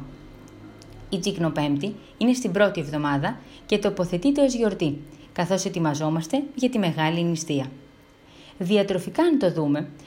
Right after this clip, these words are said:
θα μπορούσαμε να πούμε πως δεν θα έπρεπε απόλυτα να είναι ακόμα μία μέρα κατανάλωσης κρέατος, ειδικά στις ημέρες μας,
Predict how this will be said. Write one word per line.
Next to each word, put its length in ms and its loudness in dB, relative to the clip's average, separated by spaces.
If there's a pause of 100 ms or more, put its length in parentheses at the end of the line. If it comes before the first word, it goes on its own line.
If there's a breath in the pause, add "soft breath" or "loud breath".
θα 160 0
μπορούσαμε 520 4
να 160 2
πούμε 420 0 (340 loud breath)
πως 300 0 (200 loud breath)
δεν 280 4
θα 120 0
έπρεπε 340 2
απόλυτα 640 2
να 80 2
είναι 220 2
ακόμα 380 2
μία 240 2
μέρα 240 2
κατανάλωσης 840 0
κρέατος, 560 -2 (260 loud breath)
ειδικά 380 2
στις 260 -2
ημέρες 360 4
μας, 240 0